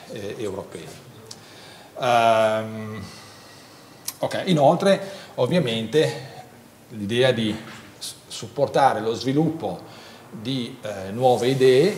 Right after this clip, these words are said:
quindi anche l'idea di, abbiamo, questa è una cosa interessante, eh, che pubblicheremo fra non molto,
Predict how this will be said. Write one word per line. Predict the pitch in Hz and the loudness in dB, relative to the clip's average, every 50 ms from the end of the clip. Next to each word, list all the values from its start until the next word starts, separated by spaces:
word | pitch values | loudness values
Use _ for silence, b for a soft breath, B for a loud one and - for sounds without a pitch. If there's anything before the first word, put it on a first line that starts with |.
| - - - | -6 -10 -8
quindi | 139 131 127 123 123 123 123 | -6 -6 -4 -4 -2 0 0
anche | 120 117 113 107 101 - 120 113 107 - - B B B B B B - | 0 0 -2 -4 -6 -6 -4 -6 -6 -6 -12 B B B B B B -10
l'idea | 135 131 127 135 139 | -6 -2 2 2 2
di, | 135 123 123 - - - - - - | 2 2 -2 -4 -8 -14 -16 -14 -12
abbiamo, | 135 120 120 117 117 120 113 | -6 -4 -4 -2 -2 -4 -6
questa | - 123 117 - 143 | -6 -6 -4 -2 -2
è | |
una | 135 - | -2 -2
cosa | - 127 123 123 | -2 -2 -2 -2
interessante, | 123 110 135 131 - - - 135 117 107 107 107 107 - 160 170 151 B B B B B B - - | 0 0 0 0 0 -2 -2 -2 -2 -2 -2 -6 -4 -4 -2 -2 -2 B B B B B B -14 -10
eh, | 123 117 110 104 104 104 98 | -6 -4 -4 -2 -2 -4 -4
che | - 117 101 - - - - - | -6 -8 -10 -10 -12 -18 -20 -16
pubblicheremo | - - 120 107 107 104 - 113 104 113 113 110 110 98 | -10 -10 -8 -6 -6 -4 -2 2 2 2 2 2 0 -6
fra | - - - - 107 110 | -6 -8 -10 -8 -8 -6
non | 110 117 131 - | -6 -6 -4 -2
molto, | 123 117 113 110 104 98 - 147 143 - - | 2 2 2 2 2 0 -2 -2 -2 -2 -4